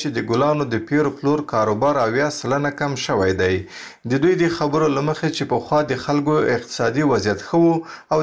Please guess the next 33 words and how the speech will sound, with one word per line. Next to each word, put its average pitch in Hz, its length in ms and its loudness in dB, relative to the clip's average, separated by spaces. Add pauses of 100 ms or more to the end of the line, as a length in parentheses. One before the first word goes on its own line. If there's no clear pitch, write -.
د 151 140 0
خلکو 165 320 2
ترمنځ 147 400 0
د 101 100 0
ګلانو 139 440 2
رانیولو 131 500 2
شوق 147 340 -2
ژوندی 143 460 0
و، 98 180 2 (400)
خو 160 220 2
اوس 175 180 0
اقتصادي 143 640 0
ستونزې 156 400 0
او - 20 2 (140)
بیکاري 127 420 0 (140)
هغه 143 180 0 (100)
لاملونه 123 560 0
دي 160 80 4 (460)
چې - 80 -6 (100)
له 156 140 4
امله 156 240 2
یې 143 160 -4
خلکو 147 340 0
د 107 140 -2
ګلانو 147 480 2
له 113 180 2
روزنې 127 460 0
او 101 160 -2
پالنې 147 420 0
څخه 143 320 -2
لاس 113 300 0
اخیستی 95 520 -2
دی. 95 300 0